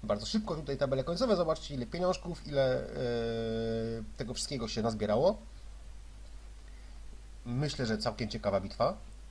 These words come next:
e, i warta oglądnięcia. A tymczasem ja wam bardzo dziękuję za oglądnięcie.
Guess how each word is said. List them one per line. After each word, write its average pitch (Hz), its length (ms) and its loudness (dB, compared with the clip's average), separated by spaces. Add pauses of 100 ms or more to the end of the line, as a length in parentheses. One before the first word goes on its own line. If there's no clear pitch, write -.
e, 196 180 0
i 214 80 -2
warta 202 280 2
oglądnięcia. 190 520 0 (1160)
A 196 120 4
tymczasem 190 480 2
ja 147 80 2
wam 120 140 2
bardzo 110 200 6
dziękuję 107 360 0
za 92 120 -2
oglądnięcie. 156 680 -2